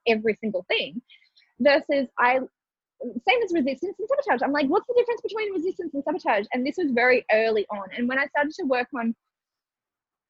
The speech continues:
um, I've always seen, like, everybody has whatever you've been so-called, quote, pegged with as your disability, mine being A D D, but that is actually my ability.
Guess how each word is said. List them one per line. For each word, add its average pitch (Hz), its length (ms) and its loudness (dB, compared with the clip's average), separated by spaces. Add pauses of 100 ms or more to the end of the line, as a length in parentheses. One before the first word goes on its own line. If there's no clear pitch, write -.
(160)
um, 233 380 0 (180)
I've 285 120 6
always 370 220 -2
seen, 277 220 0
like, 247 200 -4
everybody 262 300 0
has 220 420 2 (140)
whatever 254 300 -4
you've 262 220 -4
been 233 220 -6 (120)
so-called, 233 500 -2
quote, 214 240 -2 (840)
pegged 226 280 -2
with 240 160 -4
as 214 180 0
your 214 100 -2
disability, 220 680 -2 (680)
mine 226 440 2
being 226 240 2
A 220 160 0
D 202 140 -2
D, 220 280 0 (260)
but 220 180 2 (420)
that 240 300 2
is 285 120 0
actually 254 320 0
my 208 320 -2 (160)
ability. 226 540 -2